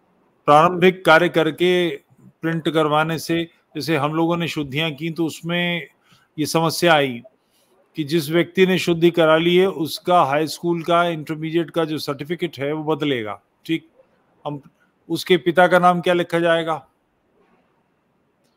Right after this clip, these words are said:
शुद्धि तो उसने कराई है, उसके पिता का नाम लिखा जाएगा और वो कभी किसी मुसलमान officer के सामने आएगा तो ये समझ जाएगा मुसलमान बाप है इसका और ये हिंदू बन गया,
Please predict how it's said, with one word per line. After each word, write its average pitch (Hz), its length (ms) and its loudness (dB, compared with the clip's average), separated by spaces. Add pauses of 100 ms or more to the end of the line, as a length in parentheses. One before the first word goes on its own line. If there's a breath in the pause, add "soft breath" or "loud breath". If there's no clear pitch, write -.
(160)
शुद्धि 117 300 -10
तो 190 120 2
उसने 208 220 2
कराई 214 340 4
है, 185 200 -2 (420 soft breath)
उसके 170 300 0
पिता 185 320 2
का 202 120 2
नाम 202 240 2
लिखा 185 240 2
जाएगा 202 380 4
और 208 140 2
वो 175 260 2
कभी 180 360 0
किसी 185 320 -6
मुसलमान 175 640 -2
officer 165 400 -4
के 180 100 -2
सामने 185 360 -2
आएगा 190 320 0 (400 soft breath)
तो 165 60 -6
ये 170 200 2
समझ 170 280 -4
जाएगा 190 340 2
मुसलमान 175 460 -4
बाप 170 240 0
है 180 80 0
इसका 196 240 -4
और 190 120 -2
ये 175 60 0
हिंदू 156 220 -6
बन 165 200 -8
गया, 170 180 -6